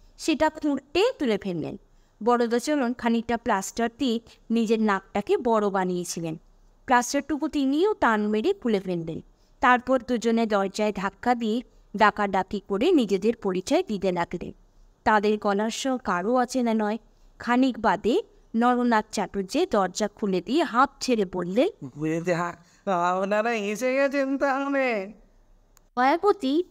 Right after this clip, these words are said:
Speaker 1: সঙ্গে সঙ্গে চাটুর্যের বুকে বললেন ধরলেন, আর বরদাচরণ চাটুর্যেকে বেঁধে ফেললেন চটপট। চাটুর্যে শুধু করুণ চোখে চেয়ে চেয়ে বললেন,
Speaker 2: "কাউকে বিশ্বাস করতে নেই,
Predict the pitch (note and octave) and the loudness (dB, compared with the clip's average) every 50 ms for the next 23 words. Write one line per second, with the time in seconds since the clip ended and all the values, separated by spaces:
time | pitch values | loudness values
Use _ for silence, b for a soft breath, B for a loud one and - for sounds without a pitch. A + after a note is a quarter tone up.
0 | _ _ - - D#4 D#4 E4 E4+ E4+ G4 F#4+ - - A3 C4+ A#3 G#3 G#3+ A#3 D#4+ | _ _ -8 -2 0 2 4 4 4 2 2 2 0 0 2 2 2 0 0 0
1 | - - C4+ A#3 - B3 B3 G#3 - B3 B3 G#3+ G3 G3 G3 - - G4 A4+ - | 0 0 -2 0 0 -2 -6 -4 0 0 0 0 0 -6 -6 -2 0 0 0 2
2 | A3+ G#3+ G3+ G3 G3 G3 F#3+ F3+ F3+ F3 F3+ E3+ E3+ E3+ E3 - _ _ _ - | 2 0 2 0 0 -2 -4 -4 -6 -6 -4 -4 -6 -6 -8 -10 _ _ _ -20
3 | _ _ _ _ - F#3 F#3+ F#3+ F3+ F#3 F#3+ G3 B3+ B3+ E4+ E4 - - G#3 F#3 | _ _ _ _ -4 -4 -2 -2 0 0 0 0 2 2 2 2 2 0 -2 -2
4 | F#3 G#3+ C#4+ - - _ _ _ _ _ - A3+ G3 - A#3 G#3+ F3+ - G#3 G#3 | -2 -4 -6 -6 -8 _ _ _ _ _ 0 0 0 0 -4 -8 -4 -4 -4 0
5 | - F4+ G4 B3 A#3 G3+ G3 F#3 - G3+ G3 G3 A3 D4+ G4 F#4 - B3 G3 G3+ | 2 0 2 2 2 0 0 -2 -2 -2 -2 0 2 2 0 2 2 0 0 0
6 | - _ - - - - _ _ _ _ _ _ _ _ _ - D4 C4 B3+ - | -2 _ -10 -10 -10 -10 _ _ _ _ _ _ _ _ _ 2 4 4 4 2
7 | F4+ E4+ - D#4+ E4 - D#4+ D#4 B3+ D#4+ D4+ - C#4+ D4 D4 D4+ D4+ D#4 D#4 D#4 | -2 -2 -2 -4 -4 -2 -2 -2 -2 -2 -4 0 0 0 0 0 0 0 0 -2
8 | D4 D#4 D4+ - - D4 D4 - C4+ B3+ B3 A#3+ A3 - C#4 C4+ C#4 A3+ A3+ A#3 | 0 -2 -4 -2 -2 -6 -4 -2 -2 -2 -2 -2 -4 -4 -2 -2 -2 0 0 0
9 | A#3 B3+ C#4+ D4+ C4 A#3 B3 B3+ - _ _ D4 D4 D#4+ E4 D#4+ B3+ - D4 C#4 | 0 0 0 -2 -2 -2 -4 -8 -12 _ _ -6 -4 -4 -4 -4 -2 0 0 2
10 | C4+ C4 C4 C4 C#4 C#4 C4+ E4 E4 E4 E4+ F4+ F4+ E4 D4 C#4 C#4 C#4 - F#4+ | 2 2 2 2 0 -2 -2 0 0 0 0 0 0 -2 -2 -2 -4 -4 0 2
11 | D#4+ F4 F4 F4 - F#4+ F4+ F#4 - - - F#4 E4+ D4 D4+ C#4+ C4+ B3+ B3+ | 4 4 2 2 0 0 0 0 -4 -4 -2 -2 0 2 2 2 2 0 -2